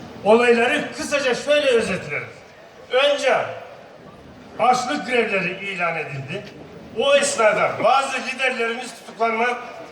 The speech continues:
başladı. Örgütümüz ifşa edildi.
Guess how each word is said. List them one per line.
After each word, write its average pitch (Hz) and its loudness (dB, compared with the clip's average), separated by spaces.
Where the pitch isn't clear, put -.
başladı. 170 2
Örgütümüz 233 -2
ifşa 240 2
edildi. 185 -2